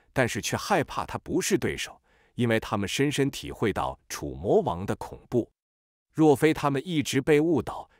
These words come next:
坚信楚风是准王，早该猜测到他是王级生物了。其实他们现在也已经动摇：准王有这么骇人的精神能量吗？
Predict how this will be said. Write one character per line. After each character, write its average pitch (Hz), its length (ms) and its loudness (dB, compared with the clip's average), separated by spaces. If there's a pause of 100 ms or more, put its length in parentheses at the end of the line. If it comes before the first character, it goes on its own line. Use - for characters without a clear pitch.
坚 131 220 0
信 110 200 0
楚 76 220 -8
风 127 200 -2
是 123 160 -2
准 64 300 -10
王， 82 220 -6 (300)
早 104 280 2
该 196 160 2
猜 - 220 0
测 123 160 0
到 87 220 0 (120)
他 95 180 -2
是 80 160 -8
王 73 320 -6
级 - 200 -8
生 82 260 -4
物 76 180 -10
了。 - 140 -20 (640)
其 - 200 0
实 143 140 -2
他 165 180 0
们 165 80 0
现 160 240 2
在 131 140 2
也 113 160 0
已 104 140 -4
经 147 180 -2
动 165 280 0
摇： 87 340 -4 (260)
准 113 240 0
王 156 160 2
有 123 220 0
这 294 160 4
么 185 100 4
骇 143 260 0
人 92 220 -2
的 101 80 -2
精 160 260 2
神 113 200 -2
能 80 180 -6
量 101 180 0
吗？ 80 180 -12